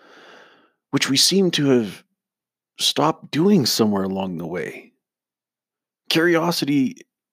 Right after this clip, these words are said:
is childlike. It's a beautiful thing. We ask questions,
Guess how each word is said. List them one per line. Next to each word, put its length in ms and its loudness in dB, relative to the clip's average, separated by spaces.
is 100 -2
childlike. 720 -4
It's 100 -8
a 40 -4
beautiful 360 -4
thing. 420 -2
We 160 0
ask 220 -2
questions, 800 -2